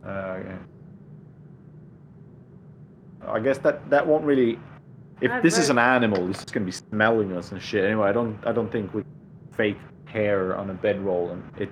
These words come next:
Speaker 1: thinks it's a person. But it
Speaker 2: Mm.
Speaker 1: might smell blood. It might
Speaker 2: Yeah, but I also have ropes. What we do, put out, like, a rope ground for it to come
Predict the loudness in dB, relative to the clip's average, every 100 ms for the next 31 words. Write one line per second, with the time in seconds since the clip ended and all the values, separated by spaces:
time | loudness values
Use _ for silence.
0 | -6 -6 -4 -8 -8 -10 -14 -18 -20 -18
1 | -14 -2 2 2 4 2 0 -4 -2 -2
2 | -2 -2 -2 -4 -14 -18 -20 -20 -20 -4
3 | 0 0 0 -2 -4 -6 -10 -8 -8 -8
4 | -8 -4 -6 -8 -10 -2 0 -2 -6 -14
5 | -20 -14 -10 -8 -10 -14 -20 -16 -10 -8
6 | -8 -12 -14 -20 -20 -20 -20 -20 -20 -20
7 | -20 -20 -20 -20 -20 -14 -8 -6 -4 -2
8 | -4 -6 -6 -6 -6 -14 -10 -6 -4 -6
9 | -14 -20 -20 -20 -20 -20 -20 -20 -18 -6
10 | -4 -4 -6 -10 -14 -18 -20 -20 -20 -20
11 | -20 -20 -20 -20 -20 -12 -8 -6 -8 -12
12 | -18 -10 -10 -10